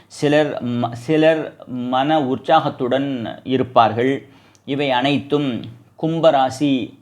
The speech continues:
அன்பர்களுக்கானவை. மீனராசி அன்பர்களே, அரசு விவகாரங்களில் சாதக நிலை. கோபம் வ-, மிகும்.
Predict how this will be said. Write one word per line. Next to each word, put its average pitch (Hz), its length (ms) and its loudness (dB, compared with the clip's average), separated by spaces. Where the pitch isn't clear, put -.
அன்பர்களுக்கானவை. 123 1080 -2
மீனராசி 147 880 2
அன்பர்களே, 120 680 0
அரசு 160 540 4
விவகாரங்களில் 135 1000 2
சாதக 143 640 2
நிலை. 120 480 -2
கோபம் 147 640 2
வ-, 123 180 2
மிகும். 127 580 0